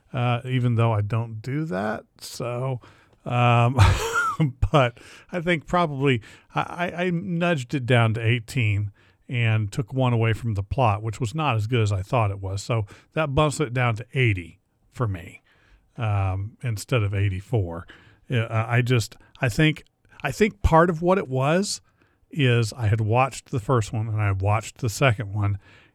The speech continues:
and I'd seen snippets of the third and fourth. It's like, "Well,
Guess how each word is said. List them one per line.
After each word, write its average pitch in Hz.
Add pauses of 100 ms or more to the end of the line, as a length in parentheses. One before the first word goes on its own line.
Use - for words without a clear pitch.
(300)
and 120
I'd 120
seen 165
snippets 131
of 117
the 113
third 107
and 98
fourth. 98 (640)
It's 127
like, 139
"Well, 147